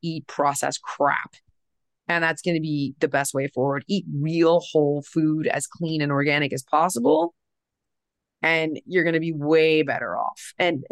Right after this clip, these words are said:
things that are not organic, it's so tough 'cause I, I, I know I hate doing this to people, but every time I look at a raspberry that is conventionally grown, I think about all the chemicals on that thing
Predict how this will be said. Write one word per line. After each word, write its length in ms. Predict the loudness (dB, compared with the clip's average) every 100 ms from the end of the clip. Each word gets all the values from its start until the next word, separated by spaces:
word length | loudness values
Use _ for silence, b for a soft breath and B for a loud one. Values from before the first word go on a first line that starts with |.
| -2
things 520 | 2 2 2 0 -4 -14 _ _
that 120 | 2
are 140 | 4 2
not 440 | 0 -2 -4 -6
organic, 560 | -8 -4 0 2 2 -2 -6
it's 160 | -8
so 280 | -4 2 2
tough 340 | 2 2 0 0
'cause 100 | 0
I, 180 | 2 0
I, 120 | -2 -6 _ _ _ _ _
I 120 | 0
know 380 | 2 4 4 6
I 180 | 4 2
hate 400 | -4 -4 -2 0
doing 260 | 2 4 4
this 140 | 0
to 80 | -2
people, 260 | -2 0 2
but 140 | 4
every 200 | 4 2
time 180 | 2 2
I 80 | 4
look 120 | 2
at 80 | 2
a 60 | 2
raspberry 840 | 4 4 0 -2 -4 -4 -10 -16 _ _ _ _ _ _ 0
that 160 | 2
is 160 | 2 -2
conventionally 800 | -2 0 2 0 0 0 0 2
grown, 640 | 2 2 0 -4 -12 -20 _ _ _ b _
I 60 | -2
think 200 | 2 2
about 220 | 2 4
all 320 | 4 6 6 4
the 100 | 0
chemicals 500 | -2 -4 0 0 2
on 160 | 0
that 200 | 0 -2
thing 340 | 0 0 -2